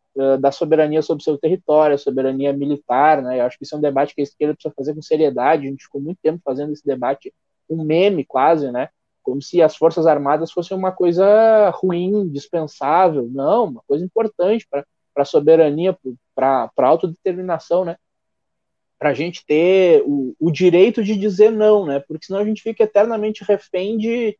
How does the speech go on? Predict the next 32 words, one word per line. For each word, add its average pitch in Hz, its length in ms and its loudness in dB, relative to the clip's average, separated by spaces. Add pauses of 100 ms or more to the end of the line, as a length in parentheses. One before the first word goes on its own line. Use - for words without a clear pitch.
(200)
de 170 140 -8
pressões 190 460 0
militares 202 680 2
de 208 120 -4
quem 240 200 -8
tem 254 140 -6
esse 262 180 -8
poder, 277 460 0
né? 156 220 -8 (440)
E, 131 840 -4
e 131 40 -2
a 127 60 -6
gente 151 160 -10
sabe 214 260 2
quem 175 100 -2
é 160 60 -2
que - 60 -16
tem 143 100 -8
esse 143 140 -10
poder, 123 400 -4
né? 139 100 -6
A 123 40 -8
gente 127 140 -16
sabe 143 200 -2
de 143 80 -6
onde 135 120 -4
é 143 60 2
que 143 140 -10
vem 135 140 -4
o 143 80 -6
imperialismo. 127 600 -6 (540)
E, 120 580 -4